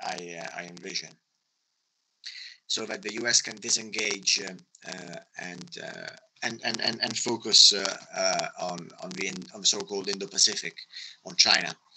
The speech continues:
Um, and, uh, yeah, I am not sure that Japan, uh, Japan's diversification, uh, for instance, um,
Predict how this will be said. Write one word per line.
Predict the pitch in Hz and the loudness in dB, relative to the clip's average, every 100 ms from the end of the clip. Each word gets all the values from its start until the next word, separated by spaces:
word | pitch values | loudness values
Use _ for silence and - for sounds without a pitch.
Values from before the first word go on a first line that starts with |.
| 135 - - - - _ - | -4 -4 -4 -6 -10 _ 12
Um, | 127 127 - 131 131 - _ _ - _ - _ _ _ _ _ _ _ _ | 12 12 12 2 -4 -10 _ _ -20 _ -20 _ _ _ _ _ _ _ _
and, | 143 135 135 135 127 - 143 | 6 8 8 2 -8 0 6
uh, | 127 127 131 123 127 | 8 10 8 6 4
yeah, | 151 214 180 - - _ _ _ _ _ _ _ _ - _ _ _ | 8 10 10 6 0 _ _ _ _ _ _ _ _ -20 _ _ _
I | 156 190 | 10 10
am | 226 | 10
not | 214 202 | 4 6
sure | - 208 | 6 6
that | 170 160 | 0 0
Japan, | 151 127 139 131 127 127 | 0 4 4 4 0 -12
uh, | 127 - 139 123 | -14 -12 -10 -4
Japan's | - 135 143 135 | -2 2 0 0
diversification, | 120 135 147 - 151 135 127 139 - - 135 123 | -4 -4 4 6 6 2 -2 0 2 2 0 -6
uh, | 117 107 | -6 -6
for | 110 139 | -6 -4
instance, | 120 - 120 110 - | 2 2 2 2 2
um, | 104 | 2